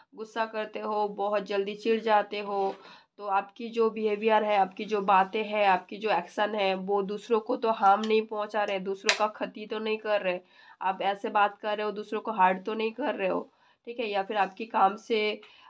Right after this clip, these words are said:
अ, दूसरे लोग परेशान तो नहीं हैं।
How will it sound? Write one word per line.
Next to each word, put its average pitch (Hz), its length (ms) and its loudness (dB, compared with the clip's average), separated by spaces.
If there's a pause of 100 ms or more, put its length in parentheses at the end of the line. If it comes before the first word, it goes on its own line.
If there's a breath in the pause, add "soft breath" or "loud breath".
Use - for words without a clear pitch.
(120)
अ, 190 140 -2
दूसरे 208 380 -6
लोग 220 240 -4
परेशान 208 460 -4
तो 233 120 -6
नहीं 233 440 -2
हैं। - 280 -2